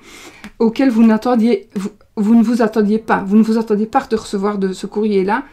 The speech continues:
Et vous allez voir que vous allez réussir. Voilà, il va y avoir une réussite pour vous,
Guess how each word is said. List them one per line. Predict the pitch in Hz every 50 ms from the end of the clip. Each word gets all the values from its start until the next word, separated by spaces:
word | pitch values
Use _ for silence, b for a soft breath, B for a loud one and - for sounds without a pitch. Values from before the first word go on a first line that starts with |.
| B B B B 226 B B
Et | 220 220 226 240
vous | 220 202 208 208
allez | 214 202 208 208
voir | 196 226 233 226 -
que | - 214 - -
vous | 202 190 196 208
allez | 196 202 214 208 -
réussir. | 214 196 220 220 214 196 - - - 190 - - 180
Voilà, | 185 175 165 -
il | - 196 202
va | 190 202 208
y | 214 214
avoir | 202 208 208
une | 208 196
réussite | 185 226 233 233 214 - - - - _
pour | - 220 202 185
vous, | 185 202 226 220